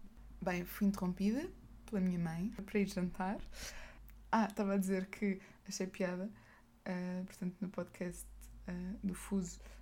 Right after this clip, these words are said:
ela estar a dizer que, hum, ela estar a descrever um dia da sua vida em que estava demasiado sensível, não é? Isto porque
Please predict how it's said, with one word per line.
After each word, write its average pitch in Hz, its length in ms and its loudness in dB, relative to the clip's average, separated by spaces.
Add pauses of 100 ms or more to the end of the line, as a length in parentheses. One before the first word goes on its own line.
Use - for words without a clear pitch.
(140)
ela 185 140 2
estar 185 220 0
a 185 40 0
dizer 185 460 2
que, - 320 -6
hum, 185 640 4 (480)
ela 202 120 4
estar 202 160 2
a 196 40 2
descrever 220 380 0
um 202 100 10
dia 214 200 6
da 190 100 2
sua 202 280 2
vida 196 400 4 (280)
em 208 80 4
que 202 60 2
estava 196 280 2
demasiado 196 640 4
sensível, 262 420 -2
não 196 120 6
é? 240 60 4
Isto 226 180 -4
porque - 340 -14